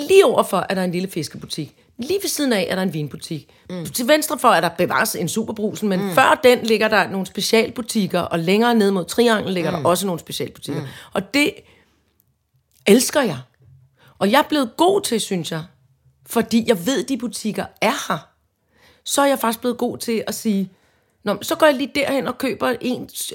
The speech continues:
Speaker 1: citron,
Speaker 2: Ja, ja.
Speaker 1: og så går jeg derhen og køber et dejligt stykke brød, og så går jeg derhen og køber en
Speaker 2: Men
Speaker 1: lille
Speaker 2: så
Speaker 1: ost."
Speaker 2: støtter man også.
Speaker 1: Og det, og det synes jeg, det er jo, det er jo også fordi, synes jeg, igennem de sidste tyve år,
Speaker 2: Ja.
Speaker 1: hvor jeg har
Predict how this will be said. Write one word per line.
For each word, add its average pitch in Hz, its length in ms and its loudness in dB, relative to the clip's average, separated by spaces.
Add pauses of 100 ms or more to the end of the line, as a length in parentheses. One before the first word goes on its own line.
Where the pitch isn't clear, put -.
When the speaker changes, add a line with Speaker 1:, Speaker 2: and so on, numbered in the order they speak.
(160)
Speaker 1:
citron, 196 260 0
Speaker 2:
Ja, 143 180 0
ja. 269 60 -2
Speaker 1:
og 262 60 0
så 285 100 -4
går 277 100 2
jeg 269 100 0
derhen 247 220 2
og 240 80 -2
køber 247 160 2
et 226 100 -8
dejligt 220 260 -2
stykke 220 240 -4
brød, 247 200 4
og - 100 -8
så - 100 -8
går 240 100 -4
jeg 226 140 -2
derhen 226 220 2
og 220 80 -4
køber 208 200 0
en 208 60 0
Speaker 2:
Men 202 80 0
Speaker 1:
lille 285 140 0
Speaker 2:
så 240 80 4
Speaker 1:
ost." 262 80 4
Speaker 2:
støtter 302 200 4
man 277 140 2
også. 165 280 0 (180)
Speaker 1:
Og 233 200 -2
det, 320 280 2
og 262 120 0
det 302 120 0
synes 294 260 0
jeg, 269 120 2 (420)
det - 280 -10
er 247 40 2
jo, 226 240 0
det - 100 -10
er 240 40 4
jo 220 80 4
også 226 180 2
fordi, 285 300 -2
synes - 320 -4
jeg, 202 300 0
igennem 214 360 -2
de 190 100 -8
sidste 226 460 -4 (200)
tyve 302 340 4
år, 160 260 -4 (520)
Speaker 2:
Ja. 170 80 0
Speaker 1:
hvor 180 80 8
jeg 180 180 4
har 277 200 2